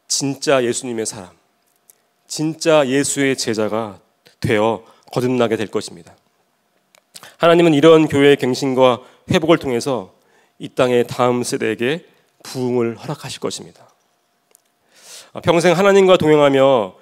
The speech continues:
주의 말씀을 선포했던 모세는 이제 다음 세대에 대한 소망을 가슴에 품고 모압 평야에서 마지막 설교를 한 것입니다.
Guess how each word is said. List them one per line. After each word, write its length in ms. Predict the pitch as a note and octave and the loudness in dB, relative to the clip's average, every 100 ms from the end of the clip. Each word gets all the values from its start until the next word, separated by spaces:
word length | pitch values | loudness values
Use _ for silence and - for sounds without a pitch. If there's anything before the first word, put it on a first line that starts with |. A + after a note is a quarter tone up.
| _ _ | _ _
주의 300 | - C#3 C#3+ | -6 0 2
말씀을 640 | B2+ B2 - D3+ C3+ C3 | 2 0 -2 -2 -2 -2
선포했던 880 | - D#3 D3+ C#3+ B2+ - B2 A2+ G2+ _ _ _ _ _ _ | -2 -4 -2 -2 -2 0 -2 -2 -10 _ _ _ _ _ _
모세는 540 | A2+ G#2+ G#2+ A2 G2 - _ _ _ _ _ | -6 -6 -6 -8 -10 -16 _ _ _ _ _
이제 180 | B2 B2 | -4 -4
다음 400 | - C3 C#3 C#3+ | 0 0 0 0
세대에 640 | D#3+ C#3 B2+ A#2 G#2 G2+ | 0 2 2 0 -2 -8
대한 420 | - A2+ A2 G#2 - _ _ - | -6 -4 -4 -8 -16 _ _ -10
소망을 680 | - D#3 C#3+ C3 D3 G3 _ _ _ _ | -2 2 4 4 0 -2 _ _ _ _
가슴에 480 | - - - A#2+ A2 | -18 -14 -10 -10 -10
품고 560 | - D#3+ - G#2+ E2+ _ _ _ _ _ _ | -12 -16 -10 -10 -10 _ _ _ _ _ _
모압 500 | A#2 B2 A#2+ - - | 0 2 2 -2 -4
평야에서 680 | D3+ C3+ A#2 G#2+ C#3+ F#3 - _ _ _ _ _ | -2 -4 -4 -6 -8 -10 -16 _ _ _ _ _
마지막 440 | F#2 A2 A#2 A2 | -14 -10 -8 -8
설교를 540 | - C3+ A#2 G#2 A#2 C3+ _ | -8 -8 -8 -8 -8 -12 _
한 180 | - C#3+ | -18 -10
것입니다. 460 | B2 - G#2 - | -10 -10 -16 -20